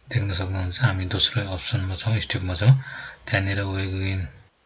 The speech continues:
choose गर्नुहोस्। त्यस पश्चात तपाईँले त्यहाँ country choose गर्नुहोस्। यहाँनिर phone number type गर्नुहोस्। तपाईँलाई call आउँछ अफिसबाट यो phone नम्बरमा।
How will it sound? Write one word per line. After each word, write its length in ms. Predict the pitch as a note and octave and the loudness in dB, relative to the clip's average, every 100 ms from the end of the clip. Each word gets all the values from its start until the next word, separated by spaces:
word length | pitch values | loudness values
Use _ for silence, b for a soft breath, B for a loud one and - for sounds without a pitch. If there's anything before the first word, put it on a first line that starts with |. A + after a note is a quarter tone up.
| - | -6
choose 220 | - G2 | 0 0
गर्नुहोस्। 400 | F#2+ F2+ A2+ C3+ - - _ | 0 4 8 8 6 -14 _
त्यस 180 | - - | -4 -2
पश्चात 380 | - F#2+ G2+ G2+ | -2 0 0 -2
तपाईँले 320 | G2 G2 F#2+ | -4 -4 -4
त्यहाँ 220 | F#2 F#2 | -4 -6
country 400 | F2 - F#2 - | -4 -4 -4 -4
choose 240 | F#2 - F2+ | -4 -4 -4
गर्नुहोस्। 400 | F2+ F#2+ C#3 - - _ _ _ _ _ _ _ _ _ _ _ _ _ _ _ _ _ _ _ _ _ _ _ _ _ _ _ _ _ _ _ _ - | -2 4 4 4 -14 _ _ _ _ _ _ _ _ _ _ _ _ _ _ _ _ _ _ _ _ _ _ _ _ _ _ _ _ _ _ _ _ 2
यहाँनिर 380 | B2 F#2+ F#2+ F#2 | 2 2 -2 -4
phone 260 | F#2 - G2 | -4 -2 -2
number 320 | G2 F#2+ F#2+ | -2 -4 -4
type 260 | - F#2+ F2+ | -2 -2 -2
गर्नुहोस्। 480 | F2 F2 C3 C3 | -4 4 6 4
तपाईँलाई 380 | - - F2+ F2 | -2 -8 -6 -8
call 300 | - - F#2 | -8 -6 -4
आउँछ 300 | F2 E2+ - | -4 -6 -4
अफिसबाट 420 | - - - G2 | -6 -6 -10 -8
यो 220 | F#2+ F#2 E2+ | -6 -6 -6
phone 200 | F#2 E2 | -6 -6
नम्बरमा। 380 | E2 E2+ G#2+ | -6 0 4